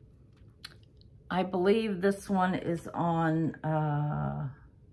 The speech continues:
let me tell you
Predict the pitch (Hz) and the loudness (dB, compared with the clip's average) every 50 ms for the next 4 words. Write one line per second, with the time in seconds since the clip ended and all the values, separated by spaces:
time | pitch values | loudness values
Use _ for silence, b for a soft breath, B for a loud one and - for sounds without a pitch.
0 | - - - - - - - - - - - - - - - - - - - - | -20 -20 -20 -20 -20 -20 -20 -20 -20 -20 -20 -20 -14 -12 -12 -12 -12 -14 -20 -20
1 | - - - - - - - - - - - - - - - - - - 165 170 | -20 -20 -20 -20 -20 -20 -20 -20 -18 -18 -16 -16 -16 -18 -16 -14 -10 -8 -6 -4
2 | 160 135 127 - - 147 101 95 85 | -4 -4 -4 -4 -6 -6 -6 -6 -6